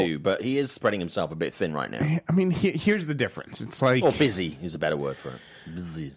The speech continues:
Speaker 1: For all her, you know, she, she's like a, one of the biggest feminists in Hollywood,
Speaker 2: Hmm.
Speaker 1: Jessica Chastain, and got, and, you know, I love that about her. Why didn't she bring this to a female director?
Speaker 2: Hmm.
Speaker 1: You know, she's the one who brought it to Kinberg.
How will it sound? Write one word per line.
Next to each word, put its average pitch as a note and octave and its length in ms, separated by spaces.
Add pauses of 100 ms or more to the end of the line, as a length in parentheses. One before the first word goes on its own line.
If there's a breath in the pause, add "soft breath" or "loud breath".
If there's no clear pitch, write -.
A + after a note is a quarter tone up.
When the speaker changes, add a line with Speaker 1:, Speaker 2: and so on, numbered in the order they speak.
(240)
Speaker 1:
For - 220
all G#3 320
her, G3+ 380
you F3+ 140
know, C#3 280
she, C#3 240
she's E3 240
like D3 100
a, - 240
one D#3 160
of - 20
the D3 60
biggest F3 220
feminists E3+ 560
in C#3 160
Hollywood, B2 640
Speaker 2:
Hmm. F#2 260
Speaker 1:
Jessica D#3 400
Chastain, B2+ 880 (480)
and C3 100
got, C3+ 240
and, B2 300
you C3 80
know, G#2+ 80
I F#2+ 80
love B2+ 200
that C3 140
about F#2+ 300
her. F#2+ 260 (400)
Why D#3+ 240
didn't A3+ 200
she - 180
bring F#3 220
this F3 140
to F#3+ 100
a F#3 40
female G3+ 260
director? B3 440 (840)
Speaker 2:
Hmm. C3+ 380 (120)
Speaker 1:
You C#3+ 100
know, F#3 120
she's G3+ 300
the G#3 100
one G3 120
who F#3 60
brought F#3 220
it F3+ 60
to F3 80
Kinberg. G3 460